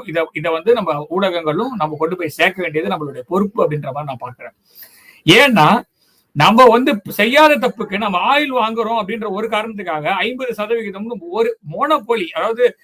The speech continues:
நான் சொல்றதை நீ கேளுன்னு ஒரு தலைப்பட்சமாக யூனிலேட்டரலா ஒரு டிசிஷன் ஒருத்தர் எடுக்கிறாரு. அதுக்கு வந்து நம்மளால எதுவுமே பண்ண முடியல. இங்க இருக்க ஊடகங்கள்லாம் மோடி வந்து,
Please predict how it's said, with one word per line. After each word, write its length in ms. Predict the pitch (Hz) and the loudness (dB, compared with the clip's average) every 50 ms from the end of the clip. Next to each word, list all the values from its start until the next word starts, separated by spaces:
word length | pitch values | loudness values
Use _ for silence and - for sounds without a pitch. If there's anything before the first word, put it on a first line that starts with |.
| _ _ _ _ _ _ | _ _ _ _ _ _
நான் 300 | - 147 160 208 262 - - | 0 2 2 2 2 2 0
சொல்றதை 340 | 233 240 262 285 302 294 285 | 0 0 0 0 -2 -2 -2
நீ 120 | 262 254 208 - | -4 -6 -4 -2
கேளுன்னு 400 | 226 226 226 220 208 190 196 233 240 208 | -2 -2 -2 -2 -4 -6 -6 -6 -6 -4
ஒரு 200 | 180 220 247 247 | -2 -2 0 0
தலைப்பட்சமாக 720 | 262 254 247 226 208 202 196 - 185 170 175 175 202 226 | 0 -2 -2 -2 -4 -6 -10 -10 -8 -6 -6 -4 -4 -4
யூனிலேட்டரலா 880 | 214 196 233 269 285 285 277 247 240 226 208 208 - 208 190 190 202 233 247 262 | -4 -4 -6 -6 -6 -6 -4 -2 -2 -2 -2 -2 -4 -4 -2 -2 -2 -2 -4 -6
ஒரு 180 | 226 190 190 180 | -8 -8 -8 -8
டிசிஷன் 440 | 175 190 185 247 247 226 240 220 | -8 -8 -6 -6 -6 -6 -6 -6
ஒருத்தர் 280 | 202 185 175 - 165 160 | -6 -8 -6 -6 -6 -4
எடுக்கிறாரு. 440 | 165 190 190 202 175 151 127 123 - - - _ _ _ _ _ _ _ _ _ _ _ _ _ _ _ _ | -4 -4 -4 -4 -4 -6 -6 -10 -18 -20 -20 _ _ _ _ _ _ _ _ _ _ _ _ _ _ _ _
அதுக்கு 340 | - - 170 202 233 196 220 | 0 2 4 4 4 4 4
வந்து 220 | 220 226 269 285 | 2 2 2 0
நம்மளால 400 | 269 240 214 226 226 233 247 254 | 2 2 2 4 4 4 4 4
எதுவுமே 340 | 226 220 208 262 247 262 262 | 2 2 0 -2 -4 -4 -2
பண்ண 200 | 226 226 214 240 | -2 -2 -2 -4
முடியல. 200 | 233 202 202 233 | -4 -4 -4 -2
இங்க 160 | 247 220 202 | -2 -2 -2
இருக்க 180 | 202 196 - 247 | -2 -2 0 -2
ஊடகங்கள்லாம் 720 | 226 226 254 254 262 247 226 208 208 208 196 233 247 240 208 | -2 0 0 0 0 0 -2 -2 -4 -4 -4 -6 -6 -6 -4
மோடி 260 | 190 226 262 254 240 | -2 -2 -2 -2 -2
வந்து, 580 | 233 220 208 208 254 254 247 233 214 196 175 - | -2 -4 -4 -4 -4 -2 -2 0 0 -2 -6 -10